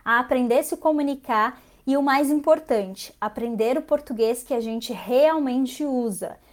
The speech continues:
as coisas que são realmente importantes e que você vai perceber que os brasileiros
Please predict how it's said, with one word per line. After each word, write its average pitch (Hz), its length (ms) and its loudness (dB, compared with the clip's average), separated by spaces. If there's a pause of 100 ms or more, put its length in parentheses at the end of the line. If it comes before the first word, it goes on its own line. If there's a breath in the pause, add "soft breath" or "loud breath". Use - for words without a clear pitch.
(200 soft breath)
as 214 160 -6
coisas 233 360 -2
que 254 120 -8
são 247 160 -4
realmente 277 600 0
importantes 247 800 -4
e 226 260 -4 (260 soft breath)
que 262 120 -4
você 247 300 -2
vai 233 220 2
perceber 254 500 -2
que 214 100 -8
os 233 100 -6
brasileiros 226 640 -4